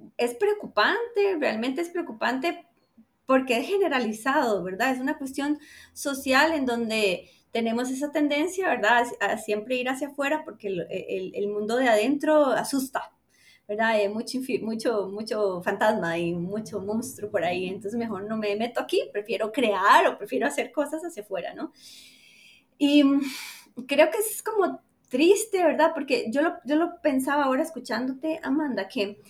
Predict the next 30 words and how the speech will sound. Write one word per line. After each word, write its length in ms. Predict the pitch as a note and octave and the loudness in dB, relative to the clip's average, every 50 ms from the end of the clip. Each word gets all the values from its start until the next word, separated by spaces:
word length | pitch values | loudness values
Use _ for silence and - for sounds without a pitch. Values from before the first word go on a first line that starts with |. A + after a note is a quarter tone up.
| - - _ _ | -20 -20 _ _
que 80 | - A3+ | -6 -4
me 120 | A3+ A3+ | -4 -2
parece 340 | A3 G#3+ G#3+ G3 G#3 G3+ C4+ | 0 0 0 0 0 -2 -2
interesante 800 | C4+ C4+ C#4+ D4 C#4 C4+ C4+ C#4 C4+ C4 C4+ - D4 C#4+ - - - | -4 -2 -2 -2 -2 -2 -4 -4 -4 -2 -2 -2 -2 -2 -4 -8 -8
que 100 | A#3+ A#3 | -6 -4
no 180 | A#3 A#3 A#3+ | -2 -2 -2
solo 280 | B3+ - E4+ E4 F4 F4 | -2 -2 0 0 0 0
es 120 | E4+ - | -2 0
un 120 | D#4+ D#4 D#4 | -2 -2 -2
espacio 420 | D4 - - D#4 D#4+ D#4+ - D#4+ | -4 -4 -4 -4 -4 -2 -4 -4
reflexivo 720 | C4 C4+ C4 C4 - - - - - C#4+ D4 C#4+ C4 A#3 | -4 -6 -6 -6 -10 -12 -12 -10 -4 -2 0 0 0 0
lo 140 | G#3 G#3 G3+ | -2 -2 -4
que 100 | - G3+ | -4 -6
nos 160 | F#3+ F#3+ G3+ | -6 -6 -6
hace 180 | G#3 G#3 - - | -8 -12 -12 -16
falta, 400 | - - G3+ G3+ - - - - _ _ _ - - _ | -14 -12 -12 -12 -12 -16 -20 -20 _ _ _ -20 -14 _
es 180 | - D4+ D4+ D#4+ | 2 2 2 4
un 100 | E4 D#4+ | 0 0
espacio 480 | D4+ - - D4+ D4+ C#4+ C#4 D4 C4+ - | -2 -2 -2 -2 -2 -2 -2 -4 -4 -4
empático, 880 | C4 B3 A#3+ A3+ - - C4+ D#4 C4+ C4 - G#3+ G#3 - _ - - - | -4 -4 -4 -4 -2 0 0 0 0 -2 -8 -16 -20 -16 _ -10 -8 -6
es 180 | - A#3+ B3 D4+ | -6 -6 -2 0
una 160 | D4 D4 C4+ | 0 0 0
escucha 720 | B3+ - - - - D4 D#4+ E4+ E4+ - - D#4+ E4+ E4+ - - _ _ _ _ _ _ | -2 -6 -12 -8 -4 -2 -2 0 -2 -2 -4 -4 -4 -4 -8 -14 _ _ _ _ _ _
desde 460 | - G#3 - D4 D4 C4+ A#3+ C4 C4 | -14 2 6 6 6 6 6 6 6
lo 140 | C4 B3+ B3 | 6 6 4
emocional 680 | B3 A#3+ A#3 A#3 A#3 A#3 - G#3+ G3+ G#3 G#3+ A3+ B3+ C#4 | 4 2 2 0 -2 -2 -2 -2 -2 0 0 0 0 2
y 60 | C#4+ | 2
desde 180 | D4 D4 C#4+ C4+ | 2 2 2 2
lo 100 | C4 B3 | 2 2
afectivo, 920 | A3+ A3+ A3+ - G3 - - _ _ _ B3+ B3+ B3 A#3 G#3 F3+ F3 - | 2 0 -2 -6 -8 -8 -8 _ _ _ -2 0 0 0 -2 -4 -6 -10